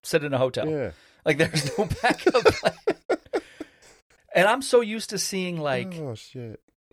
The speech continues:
Speaker 1: "Oh, Friday sold out."
Speaker 2: Oh, yeah. For
Speaker 1: And then five
Speaker 2: sure.
Speaker 1: minutes later, Saturday sold out.
Speaker 2: For sure.
Speaker 1: And then you get, like, twenty minutes, you're like, "Oh, I'm still in. I'm still good. I'm still good." And then it's like, "Sunday's out.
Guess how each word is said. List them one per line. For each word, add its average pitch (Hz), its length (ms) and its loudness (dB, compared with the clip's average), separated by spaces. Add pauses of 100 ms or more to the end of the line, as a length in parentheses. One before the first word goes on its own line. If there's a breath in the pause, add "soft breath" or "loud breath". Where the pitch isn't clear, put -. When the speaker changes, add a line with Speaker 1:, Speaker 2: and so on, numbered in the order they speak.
(120)
Speaker 1:
"Oh, 131 460 6
Friday 120 460 2
sold 98 300 -4
out." 92 140 -8
Speaker 2:
Oh, 107 100 2
yeah. 76 140 -2 (280)
For 160 140 -6
Speaker 1:
And 117 140 0
then 113 120 -2
five 117 220 4
Speaker 2:
sure. - 60 -2
Speaker 1:
minutes 113 200 -4
later, 117 300 0
Saturday 127 540 2
sold 101 280 -4
out. 92 160 -8
Speaker 2:
For 107 120 -12
sure. 113 460 -10
Speaker 1:
And 131 200 0
then 139 100 0
you 143 100 -6
get, 135 120 0
like, 127 160 0
twenty 160 320 2
minutes, 143 280 -2
you're 120 100 -4
like, 98 100 -14
"Oh, 104 40 -10 (140)
I'm 98 80 -12
still 110 300 -2
in. 127 160 2
I'm 101 80 -4
still 120 240 0
good. 135 180 2
I'm 107 100 0
still 117 200 -4
good." 135 80 0
And 120 100 -2
then 113 60 -4
it's 107 120 -10
like, 107 140 -2
"Sunday's 110 540 0
out. 95 240 -6